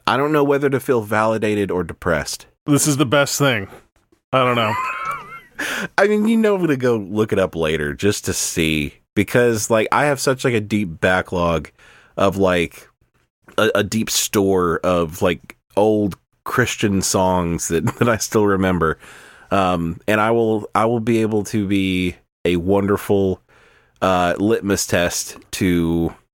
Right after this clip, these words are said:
Speaker 1: <laughs> to whether or not it has improved over the years. 'Cause the thing is, like, I know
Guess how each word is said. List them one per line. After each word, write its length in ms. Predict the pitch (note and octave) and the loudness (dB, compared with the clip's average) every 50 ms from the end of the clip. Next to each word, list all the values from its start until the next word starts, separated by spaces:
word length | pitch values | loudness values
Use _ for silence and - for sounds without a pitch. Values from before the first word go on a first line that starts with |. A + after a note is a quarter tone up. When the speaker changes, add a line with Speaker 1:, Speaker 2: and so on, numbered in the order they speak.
| _ _ _ _ _ _ _ _ _ _ _ _ - | _ _ _ _ _ _ _ _ _ _ _ _ -18
Speaker 1:
<laughs> 20 | - - A4 - - - - _ _ _ _ _ _ _ _ - | -18 -16 -16 -18 -20 -20 -20 _ _ _ _ _ _ _ _ -8
to 140 | - - F#2+ | -4 -2 0
whether 280 | G2 G#2 G#2 A2 A#2 A2+ | 0 0 0 2 0 0
or 40 | A2+ | 2
not 200 | A2 G2+ G2 - | 2 0 0 0
it 80 | F2+ | 0
has 260 | F#2 F#2+ F#2+ G2 - - _ - - - - _ | 0 0 0 -2 -4 -8 _ -20 -20 -20 -8 _
improved 760 | - A2+ A2+ F#2+ - A#2 A2+ A2 G#2 G2 F#2 E2+ - - - _ - | 0 0 0 0 0 0 2 2 2 0 0 -2 -6 -10 -8 _ 0
over 160 | G2+ G2 F#2 | 0 0 0
the 120 | F2+ F#2 | 0 -2
years. 400 | F2 F2 F2+ F2 E2 D#2 - - - - - - - - | 0 0 2 2 2 0 -2 -4 -10 -20 -20 -20 -20 -10
'Cause 140 | - - A3+ | -6 -4 -4
the 60 | - | -2
thing 160 | - D#4+ D4+ C#4 | 0 0 0 0
is, 100 | B3 G#3+ | 2 0
like, 160 | A3 F3+ D3+ - - - - - - - _ _ _ - | 0 -2 -2 -6 -14 -20 -20 -20 -20 -20 _ _ _ -2
I 180 | - G3 B3 C#4 | 0 2 2 2
know 640 | B3+ A3+ G#3+ G#3+ G#3+ F#3 C3+ G#2 F2+ E2 D2 C#2 | 2 2 2 2 2 2 2 2 0 -2 -4 -8